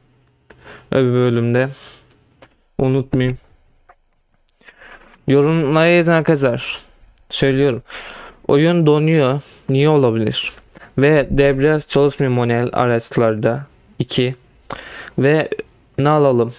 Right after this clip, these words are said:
öbür bölümde? Transit mi, kamyon mu arkadaşlar?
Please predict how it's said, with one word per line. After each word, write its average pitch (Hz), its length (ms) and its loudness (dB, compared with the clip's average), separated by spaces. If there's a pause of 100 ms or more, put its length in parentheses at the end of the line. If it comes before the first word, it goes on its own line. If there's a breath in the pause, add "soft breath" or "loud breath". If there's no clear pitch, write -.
öbür 127 340 0 (420)
bölümde? 120 560 0 (180)
Transit 135 580 -2
mi, 151 160 -2
kamyon 135 420 0
mu 123 100 0
arkadaşlar? 117 600 -4